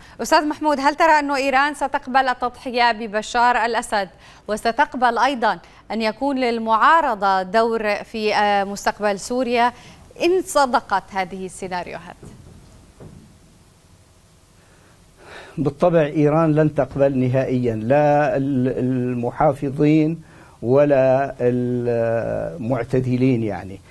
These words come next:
Speaker 2: يعني ليس روحاني وليس الحرس، آه، الجمهوري،
Speaker 1: مم.
Speaker 2: لن يقبلوا بهذا الأمر. ولكن في السياسي،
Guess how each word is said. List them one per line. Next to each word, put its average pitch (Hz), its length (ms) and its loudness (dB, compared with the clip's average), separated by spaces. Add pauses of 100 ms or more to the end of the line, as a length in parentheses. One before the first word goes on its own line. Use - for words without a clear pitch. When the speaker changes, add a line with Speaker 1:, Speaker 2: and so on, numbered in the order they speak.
(120)
Speaker 2:
يعني 131 280 -2
ليس 139 300 0
روحاني 143 580 0
وليس 135 400 2
الحرس، 127 800 -2
آه، 113 360 -4
الجمهوري، 110 600 -6 (260)
Speaker 1:
مم. 202 80 -12
Speaker 2:
لن 156 160 2
يقبلوا 139 480 2
بهذا 120 380 0
الأمر. 117 380 -4
ولكن 143 640 2
في 143 140 -6
السياسي، 139 800 0